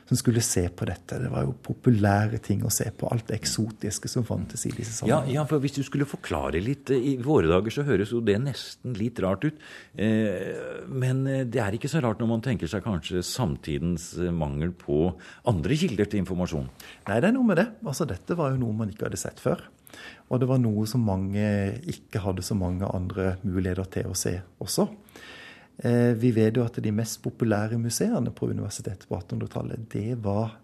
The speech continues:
Speaker 1: eh, de zoologiske utstillingene, og så var det Oldsakssamlingen,
Speaker 2: Ja.
Speaker 1: som også holdt til i universitetsanlegget på Karl Johan. Og det var vel noe med at dette, eh, var gjenstander og preparater som var eksotiske. De hadde en mystikk over seg.
Speaker 2: Mm.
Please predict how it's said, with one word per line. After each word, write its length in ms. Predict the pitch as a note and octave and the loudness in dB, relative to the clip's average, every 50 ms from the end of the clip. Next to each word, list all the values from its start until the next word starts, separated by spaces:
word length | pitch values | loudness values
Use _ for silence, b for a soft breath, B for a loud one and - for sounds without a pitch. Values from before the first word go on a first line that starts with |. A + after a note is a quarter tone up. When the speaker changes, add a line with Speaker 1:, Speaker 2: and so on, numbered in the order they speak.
| _ _ _ _ - | _ _ _ _ -8
Speaker 1:
eh, 220 | A2+ A2 G#2+ G#2+ | -6 -4 -4 -4
de 180 | G#2 G#2 G#2 G2+ | -4 -4 -4 -4
zoologiske 580 | - - A2+ G2+ F2+ F2+ F#2 - G2+ - - - | -4 -4 -2 -2 -2 -2 -2 -4 -6 -6 -6 -6
utstillingene, 540 | - - - - - G2+ F#2+ G2+ A2+ C#3 | -6 -6 -6 -6 -4 -4 -2 -2 -2 -2
og 100 | D3+ - | -4 -6
så 120 | - - - | -10 -10 -8
var 100 | G2+ - | -10 -8
det 80 | - - | -6 -6
Oldsakssamlingen, 1120 | G2 F2 F2 - - - - - - - - - E2 - A2 - - - B2+ A2+ A2+ - - _ _ - - | -6 -6 -6 -8 -8 -8 -8 -6 -6 -6 -4 -4 -4 -4 -6 -8 -8 -8 -8 -8 -10 -10 -14 _ _ -18 -16
Speaker 2:
Ja. 100 | - B B B B B B - | -16 B B B B B B 0
Speaker 1:
som 140 | - F3+ E3 | 4 6 8
også 140 | C#3+ B2+ - C#3 B2+ | 8 8 8 6 6
holdt 80 | B2 - | 6 6
til 140 | A2+ G#2 G#2 | 6 6 6
i 80 | G#2 | 6
universitetsanlegget 800 | G2+ G2+ G2+ G2+ F#2+ - - G2 - - - G2 G#2 A2 G#2 - | 6 6 4 2 2 0 -4 -6 -6 -4 -4 -4 -4 -4 -6 -6
på 80 | - - | -8 -8
Karl 140 | - - - | -6 -6 -6
Johan. 260 | A2 A2 - - - - B B B B B B B - | -8 -8 -8 -10 -12 -14 B B B B B B B 4
Og 60 | - | 6
det 80 | C3+ B2 | 8 10
var 120 | B2 B2+ | 12 12
vel 140 | C3 D#3+ D#3 C#3 | 12 10 8 8
noe 160 | C3 B2 A#2 | 8 8 8
med 140 | A#2 A#2+ B2 | 8 6 6
at 120 | B2 - | 4 2
dette, 640 | - G#2+ G2 - - - B2+ B2 A#2+ B2 A#2+ A#2+ A2+ B B B B B B B B B B B B _ _ _ - - | 0 -2 -2 -2 2 4 6 8 8 8 6 4 2 B B B B B B B B B B B B _ _ _ -16 -12
eh, 160 | - - - D3 | -10 -10 -10 -6
var 200 | B2+ G#2 A2 C3 | -2 0 2 2
gjenstander 680 | B2+ A2 G#2 G2+ G#2 G#2 G#2 - - A2 G#2+ A2+ A#2 A2+ | 4 4 4 4 2 2 0 0 0 2 2 2 0 0
og 60 | - | -2
preparater 640 | B2 A#2+ - A#2 G2+ F#2+ F#2 F#2+ G2 - - - F#2+ | -2 -2 0 0 0 2 0 0 -2 -4 -4 -4 -4
som 460 | - - A2 G#2+ A2 A2 G#2+ G2+ G2+ G2+ | -4 -4 -2 -2 -2 -2 -4 -4 -4 -4
var 120 | G2+ G2 | -6 -6
eksotiske. 880 | - - - G2+ F2+ F#2 - - A2 G#2+ - - - - - A2 A#2 A2+ - | -4 -4 -4 -4 -4 -4 -6 -8 -8 -6 -6 -8 -6 -4 -4 -4 -4 -6 -6
De 80 | - - | -6 -6
hadde 320 | - - A2+ G#2+ G2 - G2+ | -4 -4 -4 -4 -2 -2 -2
en 140 | F#2+ F#2+ F#2+ | -2 -2 -2
mystikk 600 | F#2+ F#2+ - - - - - - - _ - - | -2 -2 -4 -4 -6 -8 -10 -14 -20 _ -6 -4
over 260 | A2 F#2 E2+ F2+ F2+ | -2 -2 -2 -2 -2
seg. 240 | F2+ - G2 A2 A#2 - - B B B | 0 0 0 0 0 -4 -12 B B B
Speaker 2:
Mm. 80 | B | B